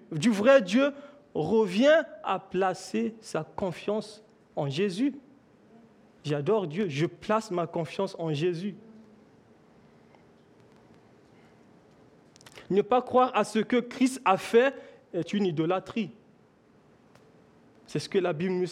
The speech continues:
nous enseigne. Qu'est-ce que Jésus-Christ a fait ? Qu'est-ce qu'il a fait ? Lui qui était de condition, de condition divine, il a accepté de quitter sa gloire pour venir mourir,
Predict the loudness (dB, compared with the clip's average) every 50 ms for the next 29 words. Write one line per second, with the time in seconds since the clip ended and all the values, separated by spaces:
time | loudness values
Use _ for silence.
0 | -6 -6 -4 -2 -2 -2 -2 -4 -4 -2 -2 -2 -2 -4 -4 0 0 2 2 0
1 | -2 -2 0 0 0 0 0 0 -2 -2 -6 -8 -10 -10 -10 -8 -8 -8 -8 -8
2 | -6 -6 -4 -4 -6 -6 -2 0 0 0 0 -2 -4 -2 0 0 -2 -2 -2 -4
3 | -4 -4 -6 -8 -14 -20 -20 _ _ _ _ _ -20 -20 -20 -20 -20 -20 -20 -14
4 | _ -4 -2 -2 -2 -2 0 2 0 2 2 0 0 0 0 0 0 0 0 0
5 | -2 -4 -4 0 0 2 2 2 0 -2 -4 -8 -18 -20 -20 _ _ _ _ _
6 | _ _ _ -6 -6 -4 -4 -2 -2 0 0 0 -4 -2 0 0 0 0 -2 -6
7 | -4 0 0 2 4 4 4 2 2 0 -2 -6 -10 -18 -20 -20 _ -6 -2 -2
8 | -2 -2 0 -2 -2 -2 -2 2 2 2 2 2 0 0 0 2 0 -2 -2 0
9 | -2 0 0 0 -2 0 0 0 0 0 -2 -2 0 0 0 -2 -4 -10 -20 -20
10 | -20 -20 _ _ -4 -2 -2 0 2 2 4 4 4 4 4 2 0 -2 -8 -12
11 | -8 -2 0 0 2 2 2 2 2 2 2 0 -4 -6